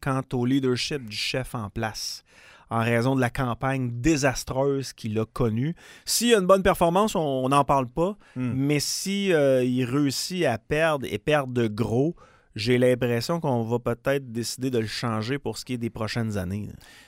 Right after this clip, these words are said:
Speaker 2: Dans une campagne électorale normale, d'après toi, c'est quoi les résultats qu'on a présentement ?
Speaker 1: Conservateur.
Speaker 2: Je pense que oui.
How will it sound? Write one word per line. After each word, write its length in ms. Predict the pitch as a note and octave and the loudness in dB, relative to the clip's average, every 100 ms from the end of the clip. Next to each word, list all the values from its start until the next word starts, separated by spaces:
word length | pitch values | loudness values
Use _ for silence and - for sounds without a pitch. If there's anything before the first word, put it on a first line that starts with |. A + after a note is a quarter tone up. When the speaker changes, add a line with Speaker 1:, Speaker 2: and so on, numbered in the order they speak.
| - | 2
Speaker 2:
Dans 180 | D3+ G#3 | 6 8
une 200 | D4+ D#4+ | 6 4
campagne 460 | E4+ E4 - A#4 | 4 4 4 4
électorale 640 | D#3+ C3+ B2+ C#3 A2+ D3 F#3+ | 2 0 0 2 4 4 4
normale, 760 | D3 A#2+ G2+ G#2 C#3 D#3+ A2 | 2 0 0 0 0 0 -4
d'après 380 | A2 G#3 G#3+ D3 | 4 4 4 -2
toi, 340 | G#2+ - G#2+ C3+ - _ _ _ _ _ | -4 -8 -10 -12 -14 _ _ _ _ _
c'est 180 | - F3+ | 0 2
quoi 160 | - D#4 | 4 2
les 160 | F#3+ | 2
résultats 520 | A#2 B2 A#2 A2 - E3 | 0 0 0 -2 0 -2
qu'on 340 | - G#2 F#2+ | -2 -6 -4
a 100 | C3 | -4
présentement ? 580 | - G2+ F#2 F#2 - - _ | -4 -8 -10 -12 -16 -20 _
Speaker 1:
Conservateur. 520 | - B2 B2 A2 - - _ _ _ | -2 0 2 0 -2 -8 _ _ _
Speaker 2:
Je 120 | - | 0
pense 360 | - C#4 C#4+ - | 4 6 6 4
que 100 | F3+ | 4
oui. 260 | G#2+ A2+ | -2 -4